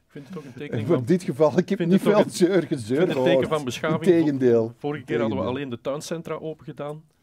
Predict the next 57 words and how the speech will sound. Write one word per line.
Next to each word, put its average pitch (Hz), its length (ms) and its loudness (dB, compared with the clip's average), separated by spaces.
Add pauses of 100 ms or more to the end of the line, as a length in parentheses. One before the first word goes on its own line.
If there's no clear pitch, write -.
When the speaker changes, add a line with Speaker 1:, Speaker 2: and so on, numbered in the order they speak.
Speaker 1:
en 123 180 -8
nu 139 120 -6
ook 131 200 -8
de 120 60 -6
boekhandel. 107 480 -8
Dus 123 80 -10
ik, 127 80 -6
Speaker 2:
Ja. 120 180 -4
Speaker 1:
dit, 127 200 -14
er 135 120 -10
is 151 120 -10
vooruit-, 143 300 -8
vooruitgang 120 200 -8
in, 117 200 -6
eh, 107 280 -10
in 120 60 -14
Speaker 2:
Maar 117 120 4
het - 100 0
is 151 100 -2
ook 147 140 0
Speaker 1:
Ja. - 20 -10
Speaker 2:
heerlijk. 135 540 0
Het - 140 -8
is 110 120 -8
heerlijk 175 380 -4
om 123 140 -6
nu 180 180 -6
een 160 80 -4
boekhandel 151 440 -8
binnen 123 200 -8
te 120 80 -14
stappen, 120 340 -10
omdat 117 200 -8
je 104 100 -8
weet 123 380 -6 (340)
dat 107 400 0 (240)
er 127 180 -10
was 127 220 -6
iemand 208 480 -4
die 143 100 -6
mij 131 120 -2
vertelde 156 460 -4
in 135 100 -6
een 127 100 -6
boekhandel, 135 640 -8
eh, 117 180 -10 (240)
niet 123 140 -2
een 131 100 0
eigenaar 135 380 0
van 98 100 -8
een 92 80 -8
boekenwinkel, 90 440 -10 (220)
maar 117 120 -6
gewoon 139 180 0
die 123 80 0
er 104 100 -2
werkt. 131 380 -8